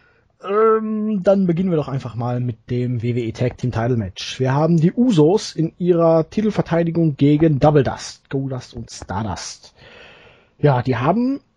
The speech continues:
ich glaube, im letzten Jahr schon mal ordentliche Matches gegeneinander gehabt, als Goldust und Cody Rhodes noch die Brotherhood waren.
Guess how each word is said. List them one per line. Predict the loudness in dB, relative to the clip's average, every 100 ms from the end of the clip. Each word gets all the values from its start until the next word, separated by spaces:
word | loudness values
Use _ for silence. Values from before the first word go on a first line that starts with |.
| -20 _
ich | -4
glaube, | 2 4 4
im | 2
letzten | 0 0 0
Jahr | 4 4 2
schon | 0 0
mal | 2 2 2 -2 _ _ _ _ _
ordentliche | 0 0 -2 -2 2 4 4
Matches | 2 0 -2 -2
gegeneinander | -2 0 0 0 0
gehabt, | 0 -2 -6 -4
als | -4 -4 0
Goldust | 0 0 -2 -2
und | -4 -4 -6 -18 -18 -20 _
Cody | 0 2 2
Rhodes | 2 2 2 -4 -2
noch | -2 -2 -14 _ -12
die | -8 -8
Brotherhood | -4 -4 -2 -4 -6 -6
waren. | -2 -2 -4 -4 -4